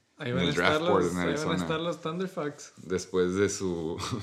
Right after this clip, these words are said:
Speaker 2: <laughs> después de su corredor número uno, que se llama Kyler Murray, ahí va a estar el, el backup James Conner por cuando se ofrezca.
Speaker 1: No, no mames. Pues va a estar, va, va a estar interesante, va a estar interesante.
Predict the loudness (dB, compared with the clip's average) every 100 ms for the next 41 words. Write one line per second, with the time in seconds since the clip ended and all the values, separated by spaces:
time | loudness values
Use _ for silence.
0 | -10 -20 -20 -20 -20 -10 -6 -4 0 0
1 | 0 -4 -2 0 2 2 2 2 2 2
2 | -2 -2 -4 -2 -4 -2 0 0 0 -2
3 | -2 -4 -10 -4 -2 -2 -4 -4 -2 0
4 | -2 -4 -6 -8 -8 -8 -6 -8 -6 -6
5 | -6 -8 -8 -8 -8 -10 -10 -10 -10 -12
6 | -12 -10 -10 -14 -20 -20 -20 _ _ _
7 | _ _ -12 -6 -6 -6 -8 -8 -10 -14
8 | -18 -20 -20 _ _ _ -20 -20 _ 0
9 | 4 6 6 4 4 4 4 2 0 2
10 | 0 2 0 0 -4 -6 -6 -2 -2 0
11 | -2 -4 -6 -10 -16